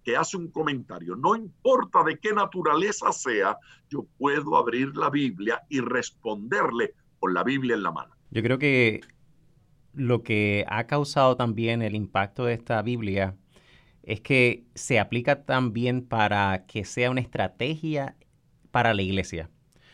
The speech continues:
Speaker 2: Porque si la iglesia, si los líderes, si los miembros están equipados en cómo utilizarla, entonces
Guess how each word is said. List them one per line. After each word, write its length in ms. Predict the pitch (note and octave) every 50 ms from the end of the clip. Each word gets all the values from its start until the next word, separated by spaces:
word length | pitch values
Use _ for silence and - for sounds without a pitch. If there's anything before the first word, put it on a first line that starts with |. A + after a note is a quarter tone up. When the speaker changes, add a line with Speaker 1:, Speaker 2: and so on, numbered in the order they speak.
| - - -
Speaker 2:
Porque 200 | - A#2 A#2+ A#2+
si 100 | - B2+
la 120 | A2+ A2+
iglesia, 480 | A2+ G#2+ A#2 C3+ E3 F3+ F3+ - D3 A#2+
si 120 | - C3+
los 180 | G#2+ G2+ G#2+ F#2
líderes, 380 | G2+ B2+ C#3+ D3 C3 A#2+ G#2+ -
si 80 | A2
los 80 | G#2 G2
miembros 480 | G2 A2 A#2+ B2+ B2+ A#2+ A2+ A2 G2+
están 380 | F#2 - - G#2+ A2+ B2 - - -
equipados 800 | - A#2+ A#2+ A2+ - A2+ - - A2 A2+ B2+ C3 C3+ C3+ C3+ - -
en 160 | B2 A2 G2
cómo 260 | - - A#2 B2 B2+
utilizarla, 880 | C3 B2+ C3 A#2+ A2+ F#2+ - - C#3 C#3+ C#3 A#2+ G2+ G2 G2+ G2+ G2 G2 - _ _ _ - - - - - _
entonces 340 | - A2+ G2+ C3+ - F3 D3+